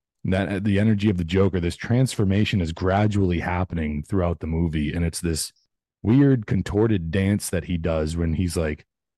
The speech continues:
you know, doing this. It, it's almost like a, like, you know, w-, what would you call it? It, it's like a,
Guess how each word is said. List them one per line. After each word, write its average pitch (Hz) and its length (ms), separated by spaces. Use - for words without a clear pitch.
you 98 100
know, 85 160
doing 110 260
this. 104 200
It, 101 340
it's 117 180
almost 143 240
like 107 140
a, 78 300
like, 90 220
you 110 180
know, 85 340
w-, 110 200
what 120 180
would 107 120
you 92 100
call 73 300
it? 73 100
It, 95 200
it's 101 160
like 104 140
a, 85 220